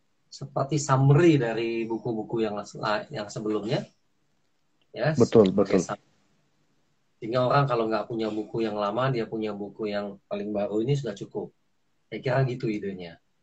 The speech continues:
Speaker 2: Hah, ini cukup menarik karena rangkuman dari semua pembelajaran masa lampau hingga sekarang menjadi satu buku, satu intisari.
Speaker 1: Ya, ya, ya.
Speaker 2: Ap-,
Speaker 1: Dan
Speaker 2: apa,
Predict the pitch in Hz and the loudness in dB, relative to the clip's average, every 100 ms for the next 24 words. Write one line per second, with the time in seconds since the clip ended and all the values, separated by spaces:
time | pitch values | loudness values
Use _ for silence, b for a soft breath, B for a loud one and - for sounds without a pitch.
0 | _ _ _ _ - 104 - _ - - | _ _ _ _ 0 0 0 _ -20 4
1 | 123 165 151 156 131 127 135 147 b b | 8 8 8 8 8 8 6 4 b b
2 | b b - 123 160 127 127 123 127 135 | b b 4 6 8 10 8 8 6 8
3 | 135 131 127 120 127 120 120 117 120 110 | 8 10 10 10 8 8 6 8 8 10
4 | 120 117 113 110 117 110 113 135 131 113 | 8 8 6 6 8 6 6 6 6 8
5 | 110 117 113 120 113 _ - 113 113 117 | 6 8 6 6 2 _ 0 6 8 8
6 | 135 113 120 110 123 123 b b b 120 | 8 6 4 4 4 2 b b b 6
7 | 123 123 117 120 117 131 123 - _ _ | 10 10 10 8 8 6 4 0 _ _
8 | _ _ _ _ _ _ _ _ - 131 | _ _ _ _ _ _ _ _ -2 4
9 | 135 127 104 - 110 110 101 - 98 101 | 6 6 4 -2 -2 0 0 4 4 4
10 | 113 127 - | 4 6 8